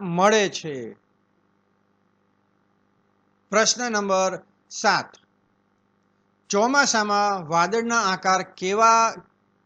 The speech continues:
કેવા જોવા મળે છે? અલગ અલગ પ્રકારના પાંચ વાદળ ચિત્રો. તો અહીંયા આપણે અલગ અલગ પ્રકારના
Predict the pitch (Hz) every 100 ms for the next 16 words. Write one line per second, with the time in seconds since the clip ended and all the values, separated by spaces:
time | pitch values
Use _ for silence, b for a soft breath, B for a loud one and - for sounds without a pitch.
0 | _ _ 185 220 226 208 175 165 147 156
1 | 185 240 196 170 202 208 170 - 120 -
2 | _ _ _ _ _ 170 233 254 220 220
3 | - 190 185 185 190 175 - 185 214 226
4 | 185 175 165 170 214 - - 220 202 185
5 | 147 98 - _ _ _ _ 185 185 196
6 | 202 190 185 185 180 175 - - 170 190
7 | 185 185 190 170 170 170 175 175